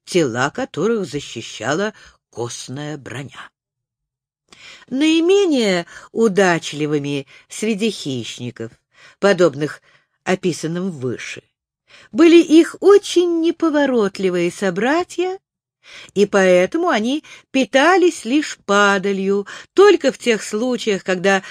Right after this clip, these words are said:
такому ленивцу на пути попадалась живая добыча, он бросался на нее и пожирал. В воздухе над теплыми джунглями кружили огромные первобытные птицы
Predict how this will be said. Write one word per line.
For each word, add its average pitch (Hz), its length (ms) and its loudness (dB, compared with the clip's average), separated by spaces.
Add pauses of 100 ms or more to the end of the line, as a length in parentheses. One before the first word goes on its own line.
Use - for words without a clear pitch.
(220)
такому 233 500 0
ленивцу 202 800 -2 (200)
на 196 200 -2
пути 202 420 -2
попадалась 160 640 -4
живая 139 440 -6
добыча, 330 580 0 (260)
он 359 340 2
бросался 277 760 -2
на 285 140 -6
нее 240 420 -4 (300)
и 254 120 -6
пожирал. 139 480 -12 (1500)
В 208 100 0
воздухе 214 1000 2
над 202 280 -2
теплыми 175 500 -4
джунглями 214 800 -4 (300)
кружили 160 480 -2
огромные 285 880 0
первобытные 156 960 -6
птицы 247 840 -4